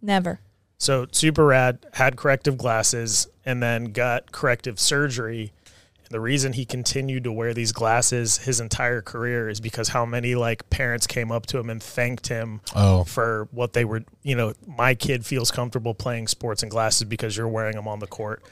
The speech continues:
Speaker 2: So he had
Speaker 1: Aw.
Speaker 2: clear, un-,
Speaker 3: That's cool.
Speaker 2: unprescription glasses and wore 'em the rest of his career.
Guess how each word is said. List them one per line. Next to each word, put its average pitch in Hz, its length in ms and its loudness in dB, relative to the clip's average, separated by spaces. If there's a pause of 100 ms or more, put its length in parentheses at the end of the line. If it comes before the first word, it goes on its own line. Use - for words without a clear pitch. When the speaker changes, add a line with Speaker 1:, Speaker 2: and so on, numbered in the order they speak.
(140)
Speaker 2:
So 202 240 6
he 135 140 8
had 131 160 6
Speaker 1:
Aw. 294 80 0
Speaker 2:
clear, 131 580 2 (160)
un-, 123 320 -2 (140)
Speaker 3:
That's 123 280 2
cool. - 140 6
Speaker 2:
unprescription 120 400 0
glasses 113 420 2
and 107 100 -6
wore 110 160 0
'em 113 100 -4
the 104 60 -2
rest 104 240 -2
of 123 60 -4
his 107 140 -2
career. 104 420 -4